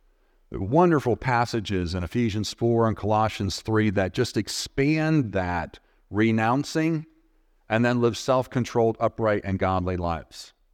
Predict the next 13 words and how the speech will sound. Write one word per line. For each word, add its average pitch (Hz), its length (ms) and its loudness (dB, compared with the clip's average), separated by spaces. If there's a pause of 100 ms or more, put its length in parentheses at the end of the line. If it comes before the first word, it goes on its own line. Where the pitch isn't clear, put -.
(380)
or 78 100 -2
putting 131 400 2
on 113 380 2 (200)
the 95 60 -2
Lord 104 280 2
Jesus 104 440 0
and 95 120 -4
making 95 340 0
no 92 160 2
provision 85 640 -2 (440)
for 87 120 -2
the 80 120 -2
flesh. - 580 -6